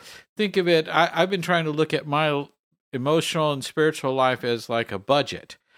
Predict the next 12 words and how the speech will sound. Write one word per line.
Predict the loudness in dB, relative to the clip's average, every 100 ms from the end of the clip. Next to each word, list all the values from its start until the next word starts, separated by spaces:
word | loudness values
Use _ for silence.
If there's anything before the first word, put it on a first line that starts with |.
| -20 -20 _ _
so | -4 -2 0
that | 0 2 2 -2
I | -4 -2 0 -2 -6
figure | -4 0 4
out | 4 4 0
how | 0 0
much | 2 0 0 -4 -2
I | 2 4
have | 4 2
in | 0 -6
reserve | -6 -2 2 2 2 -2
for | -8 -4 0 0